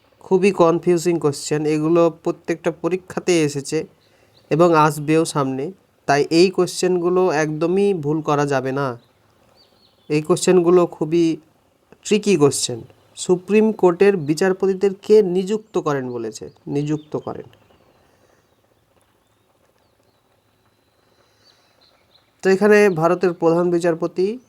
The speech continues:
নাকি রাষ্ট্রপতি নাকি প্রধানমন্ত্রী নাকি আইনমন্ত্রী? এখানে প্রধান, সুপ্রিম কোর্টের বিচারপতিদের কে নিযুক্ত করেন?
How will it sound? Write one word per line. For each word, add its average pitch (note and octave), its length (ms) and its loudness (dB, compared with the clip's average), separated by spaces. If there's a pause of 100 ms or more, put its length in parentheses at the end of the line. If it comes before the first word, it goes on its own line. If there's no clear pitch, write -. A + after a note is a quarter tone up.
(420)
নাকি D3 200 2
রাষ্ট্রপতি D#3 800 0 (220)
নাকি C#3+ 360 -2
প্রধানমন্ত্রী E3 840 -2
নাকি F3+ 420 -4 (140)
আইনমন্ত্রী? B2+ 720 -4 (2000)
এখানে F3 440 4
প্রধান, D#3+ 440 2
সুপ্রিম F#3+ 360 -2
কোর্টের F#3+ 300 0
বিচারপতিদের F3+ 760 -2
কে F#3 340 2 (360)
নিযুক্ত F3 400 0
করেন? D#3+ 420 0